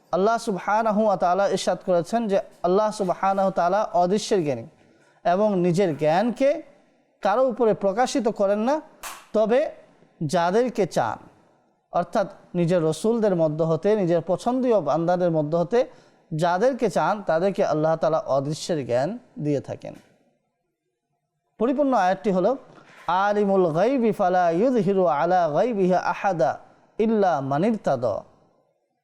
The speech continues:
তবে যাদের প্রতি আল্লাহ তাআলা সন্তুষ্ট, যাদের প্রতি আল্লাহ তাআলা রাজি রয়েছেন, তাদের মধ্য হতে যাদেরকে ইচ্ছে তাদেরকে দান করেন। এটাই আহলে সুন্নাত ওয়াল জামাতের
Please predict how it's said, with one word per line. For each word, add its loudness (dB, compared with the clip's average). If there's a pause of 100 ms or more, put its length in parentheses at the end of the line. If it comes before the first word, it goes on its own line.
(180)
তবে 0
যাদের -2
প্রতি -4
আল্লাহ -2
তাআলা 0
সন্তুষ্ট, -6
যাদের 0
প্রতি -4
আল্লাহ 0
তাআলা -2
রাজি 0
রয়েছেন, 0 (400)
তাদের 0
মধ্য 0
হতে 0 (320)
যাদেরকে 0
ইচ্ছে -4
তাদেরকে -4 (360)
দান 0
করেন। -2 (100)
এটাই 0
আহলে 0
সুন্নাত -4
ওয়াল 0
জামাতের 0